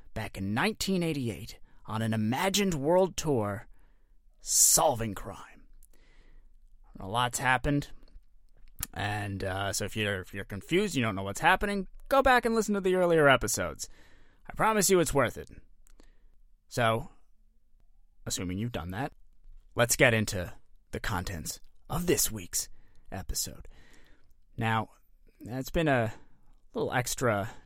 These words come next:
time in between episodes. Uh, you can go back and listen to the bonus content to, um,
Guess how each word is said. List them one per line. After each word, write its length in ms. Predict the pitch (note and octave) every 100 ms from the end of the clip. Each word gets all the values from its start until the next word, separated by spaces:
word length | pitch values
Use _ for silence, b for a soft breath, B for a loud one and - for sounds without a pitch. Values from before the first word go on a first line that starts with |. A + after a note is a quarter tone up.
| -
time 320 | - C#3 A#2+
in 80 | A2+
between 380 | G#2+ - A2 G2
episodes. 720 | F#2+ - - A2 A2 D3+ F#3
Uh, 220 | F2 E2
you 120 | E2+ F2
can 100 | E2+
go 140 | -
back 260 | - - -
and 100 | D2
listen 260 | C2+ F2+
to 140 | - C#2+
the 220 | - - - b b b b b -
bonus 420 | - C#2 C2+ D2
content 540 | - D2 E2+ F#2+ F#2+
to, 320 | - G2+ D2+ - b b b b b b b -
um, 380 | - - -